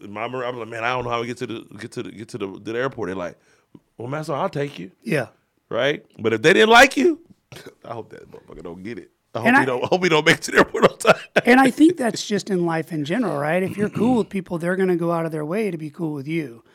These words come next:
Speaker 1: Yeah.
Speaker 2: And I just remember this one person in general I'm thinking of was loathed, hated by everybody in that organization.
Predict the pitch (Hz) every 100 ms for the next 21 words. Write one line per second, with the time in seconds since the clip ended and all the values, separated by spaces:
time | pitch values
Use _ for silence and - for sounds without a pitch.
0 | - 175 180 196 180 175 - - 208 208
1 | 233 208 185 196 190 180 170 - 180 180
2 | 165 170 156 170 156 143 170 175 151 139
3 | 190 190 160 151 143 _ _ _ _ _
4 | _ 202 170 151 139 - _ _ _ _
5 | _ _ _ _ _ 180 156 151 160 165
6 | 139 123 117 _ - _ _ - 175 214
7 | 180 139 - _ _ _ _ _ _ -
8 | - - 180 180 202 175 180 170 160 160
9 | 151 147 139 127 135 143 143